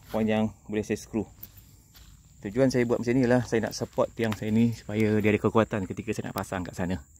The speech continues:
Sekarang ni saya nak kembalikan sebelah tiang ni kepada sasaran saya, iaitu pada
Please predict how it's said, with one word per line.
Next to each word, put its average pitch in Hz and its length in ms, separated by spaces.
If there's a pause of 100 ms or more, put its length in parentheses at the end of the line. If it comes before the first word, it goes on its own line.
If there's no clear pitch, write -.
(200)
Sekarang 110 180
ni 131 60
saya 123 160
nak 110 80
kembalikan 110 320
sebelah 110 160
tiang 110 240
ni 110 80
kepada 101 160
sasaran 104 400
saya, 110 160
iaitu 104 320 (320)
pada 95 240